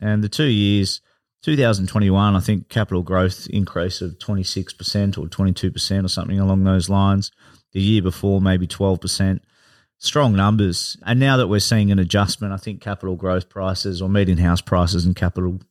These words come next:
cities are down sort of five percent, maybe a little bit more, maybe six or seven,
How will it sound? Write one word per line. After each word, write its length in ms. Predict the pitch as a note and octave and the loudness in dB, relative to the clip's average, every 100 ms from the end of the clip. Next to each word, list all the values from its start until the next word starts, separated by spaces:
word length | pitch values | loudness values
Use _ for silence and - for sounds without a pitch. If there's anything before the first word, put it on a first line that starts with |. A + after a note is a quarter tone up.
| _ | _
cities 320 | - F#2+ F#2 | -2 2 4
are 80 | F2+ | 4
down 240 | F#2 F2+ | 4 2
sort 200 | F2 F2+ | 0 -2
of 60 | F2 | -2
five 300 | - F2+ F2 | -2 -4 -4
percent, 380 | F#2 - F2+ - _ _ _ _ | -6 -4 -6 -8 _ _ _ _
maybe 260 | A2 G#2+ F2+ | 0 2 0
a 40 | |
little 180 | F2 F2 | 0 0
bit 120 | E2+ | 0
more, 200 | F#2+ F2+ | 0 2
maybe 240 | F2+ F2 | 2 2
six 300 | E2+ - F2 | -2 -6 -8
or 80 | E2 | -8
seven, 380 | - F#2+ F2+ F#2+ | -6 -4 -4 -6